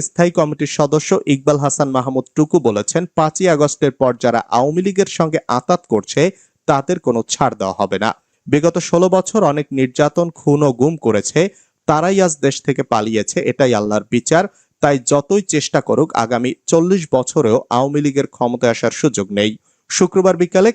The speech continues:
কাজীপুর উপজেলা মাঠে উপজেলা বিএনপি আয়োজিত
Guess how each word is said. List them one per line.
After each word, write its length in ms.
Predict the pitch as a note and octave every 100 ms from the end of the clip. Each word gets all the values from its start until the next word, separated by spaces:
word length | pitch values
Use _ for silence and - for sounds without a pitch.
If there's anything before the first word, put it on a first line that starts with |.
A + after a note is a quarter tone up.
| -
কাজীপুর 480 | C3+ B2+ D#3 E3 F#3+ G3+
উপজেলা 480 | C#3 C3+ E3+ E3 F#3
মাঠে 360 | D#3+ C#3 - E3 E3+
উপজেলা 480 | C3+ C3+ E3 E3 E3
বিএনপি 360 | C3 C3 C3 B2+
আয়োজিত 320 | A#2 A#2+